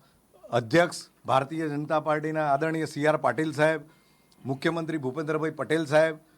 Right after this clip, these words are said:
અને મારા કર્ણાવતી મહાનગરની આખી સંગઠનની અમિતભાઈ, ધર્મેન્દ્રભાઈ, આખી અમારી ટીમ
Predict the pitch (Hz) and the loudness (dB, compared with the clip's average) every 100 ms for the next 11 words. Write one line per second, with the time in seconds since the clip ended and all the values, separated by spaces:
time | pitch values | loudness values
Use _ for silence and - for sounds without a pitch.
0 | _ _ - 165 240 220 165 147 147 180 | _ _ -2 2 4 4 0 0 2 2
1 | - 160 180 185 185 170 127 160 170 170 | 2 4 4 2 0 0 4 4 4 2
2 | 165 180 170 156 185 139 151 160 170 165 | 0 0 0 0 -2 -4 -2 -2 -4 -4
3 | 165 165 139 165 156 156 160 135 127 147 | -4 -4 -4 -2 -2 -4 -4 -2 -2 -2
4 | 160 160 151 156 165 156 - _ _ _ | -2 -4 0 0 0 -6 -18 _ _ _
5 | - 135 175 185 170 175 170 - 208 156 | -2 -2 0 2 4 2 -2 2 2 2